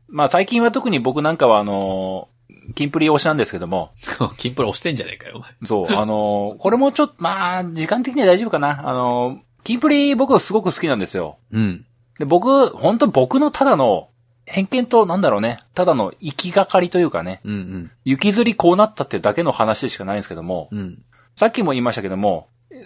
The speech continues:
Speaker 1: 今、解散、脱退とかで、ほぼ壊滅状態の、僕が小中高にめちゃくちゃ見ていたジャニーズアイドル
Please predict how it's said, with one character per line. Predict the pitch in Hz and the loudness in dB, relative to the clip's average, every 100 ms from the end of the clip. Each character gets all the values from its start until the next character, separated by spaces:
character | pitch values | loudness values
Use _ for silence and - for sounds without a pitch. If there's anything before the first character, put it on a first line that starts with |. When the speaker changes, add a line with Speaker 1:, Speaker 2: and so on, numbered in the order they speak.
| _ - | _ 0
Speaker 1:
今、 | 247 170 104 - - | 4 4 2 -6 -4
解 | - 165 | 0 2
散、 | 175 170 165 | 2 0 0
脱 | 117 120 | 0 0
退 | 156 147 | 0 0
と | 151 | 2
か | 107 | 0
で、 | 95 85 | 0 -6
ほ | - - | -2 2
ぼ | - 139 98 - | 4 4 4 0
壊 | - 156 | -2 0
滅 | 170 170 165 | 0 0 0
状 | 175 | -2
態 | 143 113 | 0 -2
の、 | 95 82 - - - _ | -2 -8 -12 -20 -20 _
僕 | 147 - 135 | -4 0 2
が | 98 87 | 2 0
小 | - 185 190 | 0 0 0
中 | - 113 | 0 -2
高 | - 147 | 2 2
に | 120 95 85 | 2 -2 -6
め | 92 104 | -6 -2
ち | |
ゃ | 175 | -2
く | - | 2
ち | 175 | 0
ゃ | |
見 | 185 185 | 2 0
て | 139 | 0
い | |
た | 107 95 85 - | 2 0 0 -2
ジ | |
ャ | 101 | -2
ニ | 127 135 | 0 0
ー | |
ズ | 135 | 4
ア | 139 | 4
イ | |
ド | 120 | 4
ル | 82 76 | -2 -8